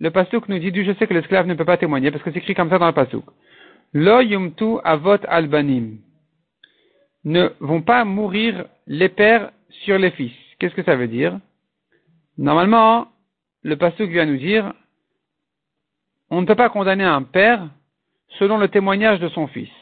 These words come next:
Donc un proche de famille ne peut pas témoigner sur son proche de famille. Et la Gemara nous vient,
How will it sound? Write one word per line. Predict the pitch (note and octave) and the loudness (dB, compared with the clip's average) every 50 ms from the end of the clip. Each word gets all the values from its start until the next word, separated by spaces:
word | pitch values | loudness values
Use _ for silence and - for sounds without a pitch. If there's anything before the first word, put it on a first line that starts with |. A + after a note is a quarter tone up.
| _ _ _ _ _ _ _ _ _ _ _ _ _ _ _ | _ _ _ _ _ _ _ _ _ _ _ _ _ _ _
Donc | - C#3 C#3 - | -6 -4 -2 0
un | F3+ E3 | -2 0
proche | - - A3+ A3+ G3 E3+ | 2 4 4 4 4 2
de | G#3+ F#3+ | 0 0
famille | - G#3 F#3+ G#3 G#3+ G#3 | 2 0 0 0 0 0
ne | G3 | 0
peut | E3+ F#3 | -2 0
pas | F#3+ G3+ G3+ | 2 0 2
témoigner | - G3 F3+ F3+ F3+ F#3 G3 F#3+ | 2 0 0 0 -2 0 -2 -2
sur | D#3+ - D#3+ C#3+ | -2 -4 -6 -4
son | - D#3 C#3 | -6 -6 -2
proche | - F3 E3+ D3+ | 0 0 0 0
de | D#3 D#3 | 0 -2
famille. | - C#3 A2 A2 - - _ _ _ _ _ _ _ _ _ _ _ _ _ _ _ _ _ _ _ _ _ _ _ _ _ _ _ - | 0 -2 -2 -2 -6 -16 _ _ _ _ _ _ _ _ _ _ _ _ _ _ _ _ _ _ _ _ _ _ _ _ _ _ _ 2
Et | D#3+ | 4
la | D#3+ E3+ | 4 4
Gemara | E3 G3 G#3+ A3+ B3 B3 | 2 2 0 0 2 2
nous | A3+ G#3+ | 0 0
vient, | F3+ F3+ A3 A#3+ A3+ G#3+ - | -2 -2 0 0 0 -2 -4